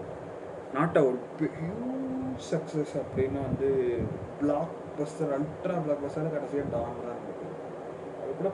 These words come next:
பெரிய ஒரு டூ ஹண்ட்ரட் க்ரோர்ஸ் படமான எதுவும் இல்ல. விஜய் சேதுபதி on the other hand ஒரு ஆயிரம் கோடி படம் நடிச்சிட்டாரு,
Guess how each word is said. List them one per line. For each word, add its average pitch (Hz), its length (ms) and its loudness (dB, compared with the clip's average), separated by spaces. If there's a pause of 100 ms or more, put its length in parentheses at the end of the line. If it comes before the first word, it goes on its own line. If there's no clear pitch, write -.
பெரிய 147 720 -4 (320)
ஒரு 156 200 2 (500)
டூ 175 120 6
ஹண்ட்ரட் 151 360 2
க்ரோர்ஸ் 139 320 2
படமான 120 420 -2
எதுவும் 117 480 -4
இல்ல. 113 140 -6 (1600)
விஜய் 220 320 2
சேதுபதி 180 560 6
on 160 160 2
the 151 60 4
other 143 200 4
hand 139 500 -4
ஒரு 131 100 0
ஆயிரம் 123 420 -2
கோடி 127 160 4
படம் 123 340 0
நடிச்சிட்டாரு, 110 460 -4